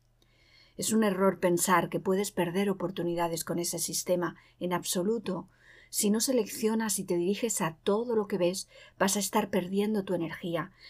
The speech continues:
Y si por alguna casualidad del destino tienes alguna respuesta, es muy posible que no se adecúe a lo que realmente tú necesitas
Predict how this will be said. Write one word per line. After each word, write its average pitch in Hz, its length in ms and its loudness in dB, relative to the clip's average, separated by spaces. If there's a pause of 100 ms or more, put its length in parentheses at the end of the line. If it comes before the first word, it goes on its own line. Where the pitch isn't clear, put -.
(140)
Y 196 100 0
si 202 140 -2
por 196 160 2
alguna 185 400 2
casualidad 202 500 2
del 185 160 2
destino 175 480 2
tienes 190 320 -2
alguna 180 360 2
respuesta, 175 720 -2 (260)
es - 180 0
muy 220 280 4
posible 180 640 0
que 170 100 2
no 180 100 0
se 185 180 0
adecúe 175 520 2
a 165 80 -2
lo 160 140 -6
que 165 80 -4
realmente 160 480 -4
tú 170 100 -6
necesitas 165 640 -4